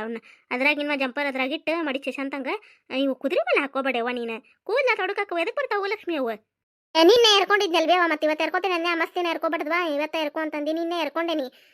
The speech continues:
Speaker 2: ಅವು ಕೂದ್ಲ ತೊಡಕಾಬಿಟ್ಟವು, ಮತ್ತ ಆರೇ ಇಲ್ ಬೇವ, ಹಂಗ ಇಂತಲ್ಲಿ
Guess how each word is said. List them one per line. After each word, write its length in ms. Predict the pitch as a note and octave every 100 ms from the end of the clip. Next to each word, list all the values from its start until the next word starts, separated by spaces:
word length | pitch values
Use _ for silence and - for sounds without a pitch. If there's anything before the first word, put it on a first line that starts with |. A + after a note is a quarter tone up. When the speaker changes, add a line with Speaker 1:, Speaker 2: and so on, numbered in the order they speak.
| _
Speaker 2:
ಅವು 300 | E4 F#4 G4
ಕೂದ್ಲ 240 | - G#4 G4 F#4+
ತೊಡಕಾಬಿಟ್ಟವು, 640 | F#4+ F#4 F#4 F4+ E4 E4
ಮತ್ತ 220 | F#4+ E4+ F4 F#4 E4 D#4 - _ D#4+
ಆರೇ 280 | F4+ G#4+
ಇಲ್ 80 | G4+
ಬೇವ, 200 | F4+ F4 D4+
ಹಂಗ 180 | D#4+ E4+ F#4 F4 F4
ಇಂತಲ್ಲಿ 260 | E4 D#4